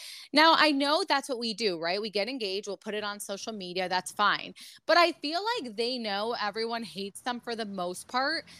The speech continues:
So if you're, like, genuinely happy, do you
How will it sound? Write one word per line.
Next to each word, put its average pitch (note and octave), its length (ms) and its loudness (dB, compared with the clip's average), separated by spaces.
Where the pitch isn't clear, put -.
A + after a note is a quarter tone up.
So F#4 240 0
if D#4+ 140 0
you're, F4 160 0
like, D#4+ 240 2
genuinely F4+ 560 -2
happy, G#3+ 440 -2
do A#3+ 140 -4
you B3 180 -4